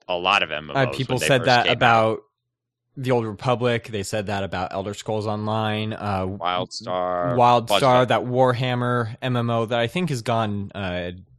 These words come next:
Speaker 2: has shut down now. I don't
Speaker 1: Mm.
Speaker 2: think it's even, even running anymore. Uh,
Speaker 1: I don't
Speaker 2: and
Speaker 1: know if they said the same about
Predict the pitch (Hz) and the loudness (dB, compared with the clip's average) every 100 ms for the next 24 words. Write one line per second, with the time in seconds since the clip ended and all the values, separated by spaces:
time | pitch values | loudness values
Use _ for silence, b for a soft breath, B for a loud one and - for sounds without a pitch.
0 | _ _ - 110 104 90 _ - 123 - | _ _ -14 -8 -8 -8 _ -4 -2 -2
1 | 95 90 101 92 90 87 85 _ b b | -2 -4 -4 -6 -10 -12 -14 _ b b
2 | b b b - 107 98 104 95 104 92 | b b b -8 -6 -4 -6 -6 -6 -6
3 | 95 90 82 _ _ _ - 113 92 92 | -6 -8 -10 _ _ _ -12 -10 -8 -4
4 | 98 101 95 92 90 90 90 85 _ b | -2 -2 -4 -6 -6 -8 -8 -10 _ b
5 | b 101 151 247 302 262 196 160 165 - | b -2 2 4 4 4 2 0 0 -2
6 | 123 139 120 107 104 98 | -2 -2 -2 0 -2 -2